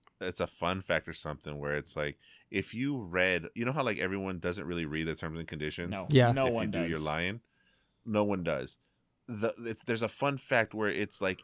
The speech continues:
Speaker 1: if you were to read every single word of all the terms and conditions for all application softwares, everything that you use and, you know, devices, it would take you, like,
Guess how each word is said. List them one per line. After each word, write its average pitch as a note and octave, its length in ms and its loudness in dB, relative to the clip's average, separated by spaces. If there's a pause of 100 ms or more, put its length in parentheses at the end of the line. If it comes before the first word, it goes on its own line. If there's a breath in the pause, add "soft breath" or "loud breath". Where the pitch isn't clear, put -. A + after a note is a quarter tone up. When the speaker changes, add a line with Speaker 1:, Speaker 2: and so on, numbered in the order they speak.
Speaker 1:
if A#2 280 -2
you E3+ 420 -6
were C3+ 380 -2
to A#2 280 -6
read F#2 580 -4 (600)
every C#3 340 2
single B2 400 -6
word E2+ 500 0 (220)
of F2 220 2
all C3 240 4
the C#3 100 -2
terms A#2 260 -4
and A2 100 -6
conditions F2 500 -4
for - 200 -8
all G#2+ 200 6
application F#2+ 560 0
softwares, F2+ 560 0
everything D3 360 -2
that G#2 180 -6
you G#2 80 -4
use F2+ 400 -4
and, E2+ 360 -8
you F#2+ 120 -8
know, D2+ 100 -6
devices, F#2 580 -2 (640)
it C#3 160 0
would D3 260 -4
take - 380 0
you, A#2+ 100 0
like, F#2 180 2